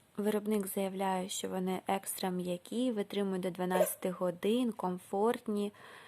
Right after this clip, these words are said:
швидко вбирають, тянуться. І у них є захисний бар'єр, щоб шкіра дитини залишалася сухою. Дивіться, ці підгузки виготовлено в Україні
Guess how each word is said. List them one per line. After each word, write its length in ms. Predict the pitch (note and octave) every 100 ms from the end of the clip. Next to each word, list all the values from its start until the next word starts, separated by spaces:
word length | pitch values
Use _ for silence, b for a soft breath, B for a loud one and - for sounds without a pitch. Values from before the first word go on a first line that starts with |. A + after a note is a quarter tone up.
| B
швидко 600 | - - G3 G3 - -
вбирають, 880 | F#3 F3+ F#3+ F#3+ G#3 B3+ A#3 G#3 - -
тянуться. 960 | - G3 A3+ A#3+ A3 G#3+ - - G3 G3+ - - _ b b b _ -
І 320 | G#3+ A3+ A3 G3+
у 60 |
них 280 | F#3+ G3+ -
є 200 | G3 G3+ F#3+
захисний 440 | F#3 F#3+ - F#3+
бар'єр, 600 | F#3 F#3 F#3 F#3 A3 B3
щоб 320 | - - F#3+ - - -
шкіра 420 | - - G3 F#3+
дитини 460 | F3+ F3+ A3 B3+ A#3
залишалася 800 | F#3 F3 F3+ F#3+ F#3+ G3 - F3+
сухою. 760 | - G3 - - F3 F3 E3+ F3+ - - _ b b b b - _
Дивіться, 760 | A3 A3 G#3 A3 B3 - D4+ D4+
ці 200 | - A#3
підгузки 640 | - G#3 G#3 D4 - A#3
виготовлено 720 | G#3 G#3 A#3 B3+ B3+ A#3+ A3+ G#3+
в 100 | -
Україні 880 | A3+ - C#4+ C#4+ B3+ G#3 G3 G3 B3